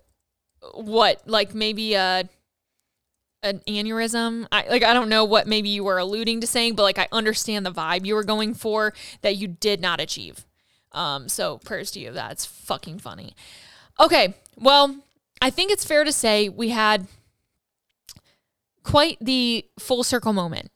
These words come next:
because here I am sitting thirty-one weeks pregnant. Obviously, the sex talk did not work for me. Now, I will say I obviously pushed off sex till I was, like, twenty-five, but I was on birth control from twenty, from s-, what would have been fifteen, almost sixteen, till the point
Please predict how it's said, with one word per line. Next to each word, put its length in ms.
because 360
here 160
I 60
am 180
sitting 280
thirty-one 420
weeks 160
pregnant. 360
Obviously, 380
the 100
sex 360
talk 300
did 180
not 200
work 160
for 140
me. 200
Now, 180
I 40
will 160
say 280
I 180
obviously 240
pushed 300
off 140
sex 280
till 120
I 60
was, 100
like, 120
twenty-five, 560
but 100
I 80
was 220
on 160
birth 220
control 480
from 600
twenty, 760
from 400
s-, 800
what 200
would 100
have 80
been 220
fifteen, 640
almost 360
sixteen, 640
till 260
the 100
point 400